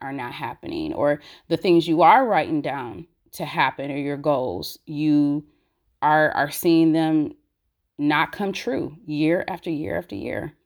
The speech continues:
So to you, the encouragement is, hey, that's not what God has for you, maybe at all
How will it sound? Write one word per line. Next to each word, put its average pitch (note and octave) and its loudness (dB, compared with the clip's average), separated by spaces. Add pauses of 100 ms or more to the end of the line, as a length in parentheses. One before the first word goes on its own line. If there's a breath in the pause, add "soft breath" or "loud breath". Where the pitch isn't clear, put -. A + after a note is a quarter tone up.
(580)
So F#3 0
to F#3+ -4
you, A#3 4
the G3+ 0
encouragement E3+ 0
is, E3+ -2
hey, G3 -4 (760)
that's A#3 2
not D4+ 2
what A#3 -2
God G3+ 0
has G#3 -2
for - -10
you, E3+ -2 (220)
maybe E3 0
at D3 -2
all F3 -2